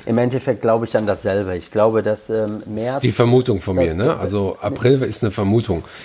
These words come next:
Speaker 2: Ich sag mal so, ähm, Mitte Februar, ich,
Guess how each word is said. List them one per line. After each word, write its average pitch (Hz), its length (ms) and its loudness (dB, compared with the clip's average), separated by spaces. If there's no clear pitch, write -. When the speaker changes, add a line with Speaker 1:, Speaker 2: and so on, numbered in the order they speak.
Speaker 2:
Ich 110 160 0
sag 120 140 2
mal 113 160 2
so, 107 340 2
ähm, 104 360 2
Mitte 104 200 0
Februar, 101 720 -2
ich, - 260 -4